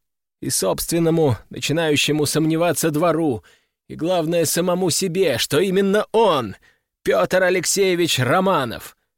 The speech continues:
первый император, является единственным гарантом и защитником этой земли. Он долго стоял, вглядываясь в темноту,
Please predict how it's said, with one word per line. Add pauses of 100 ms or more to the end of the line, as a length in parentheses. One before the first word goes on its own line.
первый
император, (320)
является
единственным
гарантом (500)
и
защитником
этой
земли. (1000)
Он
долго
стоял, (580)
вглядываясь
в
темноту,